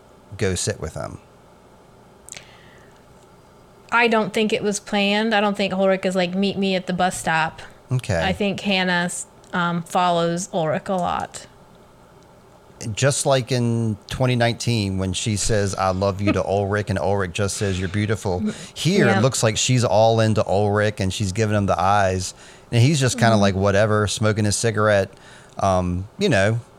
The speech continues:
Speaker 1: he's friendly to her, but he's certainly
Speaker 2: Yeah.
Speaker 1: not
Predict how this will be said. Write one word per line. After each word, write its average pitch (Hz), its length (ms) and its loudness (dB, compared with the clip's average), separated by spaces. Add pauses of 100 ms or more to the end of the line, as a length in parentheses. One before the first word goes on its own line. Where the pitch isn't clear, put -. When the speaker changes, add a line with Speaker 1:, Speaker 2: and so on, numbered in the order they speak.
(180)
Speaker 1:
he's 120 300 0
friendly 156 540 0
to 90 260 -2
her, 90 160 0
but 101 180 0
he's 98 140 0
certainly 107 440 0
Speaker 2:
Yeah. 95 60 2
Speaker 1:
not 95 300 2